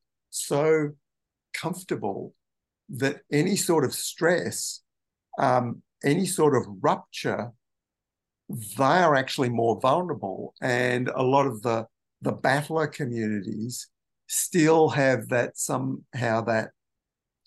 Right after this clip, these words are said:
survival instinct that can be rekindled in obviously very nasty ways,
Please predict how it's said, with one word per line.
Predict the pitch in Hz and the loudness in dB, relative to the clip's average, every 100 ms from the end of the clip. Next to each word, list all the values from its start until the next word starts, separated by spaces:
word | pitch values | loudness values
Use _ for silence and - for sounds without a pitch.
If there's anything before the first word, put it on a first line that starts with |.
| _ _ _ _ | _ _ _ _
survival | - - 139 113 135 151 147 135 | -2 0 2 4 4 4 2 -2
instinct | 127 117 - - 120 - | -4 -6 -6 -4 -4 -2
that | 127 120 | -2 -2
can | - 127 | -2 -2
be | 123 120 | 2 2
rekindled | 120 113 - 151 160 135 117 104 - | 2 0 -2 -4 0 2 2 -2 -8
in | 131 117 | -8 -4
obviously | 139 131 147 - 110 | -4 -4 -4 -4 -2
very | 107 120 110 | 0 0 0
nasty | 110 139 151 - 123 | 2 2 2 -2 -4
ways, | 110 107 104 107 | -2 -2 -2 -6